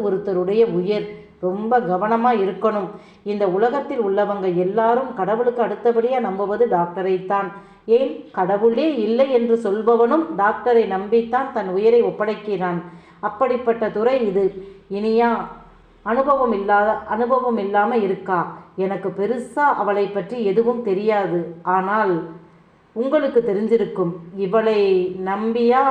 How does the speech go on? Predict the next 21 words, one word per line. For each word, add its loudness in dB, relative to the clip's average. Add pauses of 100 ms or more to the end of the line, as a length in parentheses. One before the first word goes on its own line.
(440)
அவ்வளவு 4
பெரிய 4
பொறுப்பை 2
ஒப்படைக்க 2
போறீங்க?" 2 (520)
என்று 0
தயா 4 (100)
கேட்க, 2 (1000)
"இனியா 0 (120)
விளையாட்டுத்தனமா 2 (140)
இருப்பாதான், 0 (340)
ஆனால் 0
ரொம்ப 0
திறமையான 0 (100)
பெண். 0 (340)
என்ன, 0 (100)
அவளோட 0 (100)
திறமையை 2
வெளியே 0
காட்டிக்க -2 (120)
மாட்டா. 0